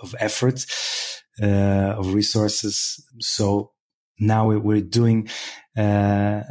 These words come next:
another try. So let's see how it, how it goes. We are very, very hopeful for this, uh, for this event. And amazingly,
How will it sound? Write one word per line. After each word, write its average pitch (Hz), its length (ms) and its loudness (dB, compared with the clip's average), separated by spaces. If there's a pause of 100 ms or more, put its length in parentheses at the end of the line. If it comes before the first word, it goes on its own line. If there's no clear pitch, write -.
(140)
another 120 260 0
try. 90 380 -2 (120)
So 123 440 -2
let's 117 240 0
see 120 80 2
how 113 160 2
it, 110 160 -2
how 113 180 0
it 107 140 0
goes. 110 260 2
We 107 80 4
are 104 120 2
very, 107 360 2
very 101 240 4
hopeful 101 520 -6 (300)
for 101 360 0
this, 101 500 -2
uh, 95 300 -2
for - 160 -2
this 101 180 2
event. 95 340 -2 (520)
And 110 180 4 (800)
amazingly, 135 800 4